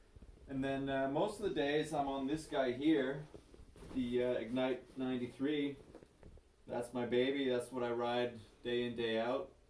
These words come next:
Um, on the lighter wind days, I'll grab this one, which is the one oh three. And, um, yeah, you know, just, uh, ready to go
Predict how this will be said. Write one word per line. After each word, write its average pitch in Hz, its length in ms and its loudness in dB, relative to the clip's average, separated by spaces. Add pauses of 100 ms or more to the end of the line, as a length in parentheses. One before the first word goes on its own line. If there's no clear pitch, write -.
Um, 113 300 -2
on 110 120 0
the 107 60 0
lighter 113 300 2
wind 113 200 -4
days, 113 320 2
I'll 110 320 -2
grab 110 240 0
this 110 220 -6
one, 113 400 -2 (240)
which - 320 -12
is 101 140 -8
the 107 80 -2
one 107 200 -2
oh 107 180 0
three. 117 360 -2 (1500)
And, 104 380 -4
um, 104 480 -2 (320)
yeah, 131 380 2 (1040)
you 113 120 -4
know, 131 160 0
just, 135 300 -8
uh, 127 360 2
ready 131 260 0
to 127 60 -6
go 131 500 4